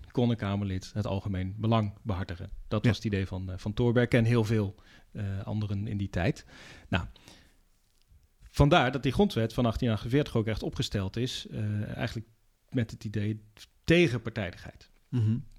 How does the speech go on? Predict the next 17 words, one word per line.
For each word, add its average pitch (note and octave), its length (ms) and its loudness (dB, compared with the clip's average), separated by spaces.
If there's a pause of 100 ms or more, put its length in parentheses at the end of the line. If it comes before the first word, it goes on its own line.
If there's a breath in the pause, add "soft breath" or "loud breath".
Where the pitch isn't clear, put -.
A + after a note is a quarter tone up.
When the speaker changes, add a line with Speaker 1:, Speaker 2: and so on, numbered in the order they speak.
(680)
Speaker 1:
En B2 140 4
politieke A2+ 320 2
partijen C3+ 360 2
zijn G2+ 140 0
pas G#2 160 -2
in A2 80 -2
de G2+ 80 0
loop G#2+ 200 2
der G#2 120 0
tijd C3 260 4
ontstaan, A2+ 560 -4 (120)
eh, A#2+ 100 -4 (180)
zeg G2 280 -8
rond F#2+ 460 -8
achttien F#2+ 420 -6 (100)
tachtig, - 560 -4
eh, D3+ 60 -10